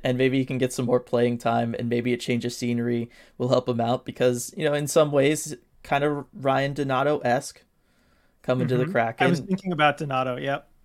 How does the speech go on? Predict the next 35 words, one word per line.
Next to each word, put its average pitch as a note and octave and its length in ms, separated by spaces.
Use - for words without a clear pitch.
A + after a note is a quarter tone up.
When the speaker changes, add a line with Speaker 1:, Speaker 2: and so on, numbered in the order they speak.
Speaker 1:
They F#3+ 120
play G#3 300
a G3+ 60
little F3 240
differently. E3+ 540
Donato's C#3 440
got C3 160
a B2 40
little B2 200
bit C3 180
more B2+ 160
of B2 80
that, A#2 200
like, G2+ 200
power A#2+ 340
forward C#3+ 580
edge C#3+ 360
to D3+ 220
him D3+ 100
Speaker 2:
Mm-hmm. B2+ 120
Speaker 1:
that A#2 220
Sprong C3+ 320
doesn't C#3+ 300
have. D#3 440
But C#3+ 260
again, D3 260
you're, B2+ 220
you're C#3 120
bringing C#3+ 340
in C#3+ 140
somebody C#3 720
new D3 580
who's C3 400
bounced C3 460
around. C3+ 580